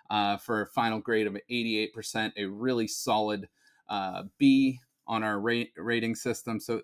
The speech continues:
we put that in the great movie category. Uh,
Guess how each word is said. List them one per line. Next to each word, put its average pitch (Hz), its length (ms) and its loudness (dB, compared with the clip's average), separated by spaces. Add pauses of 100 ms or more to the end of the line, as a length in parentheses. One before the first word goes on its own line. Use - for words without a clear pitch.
we 127 180 0
put 123 200 -4
that 117 240 -2
in 104 100 -4
the 95 200 -6
great 110 440 0
movie 113 300 -2
category. 120 760 2 (340)
Uh, 104 320 -2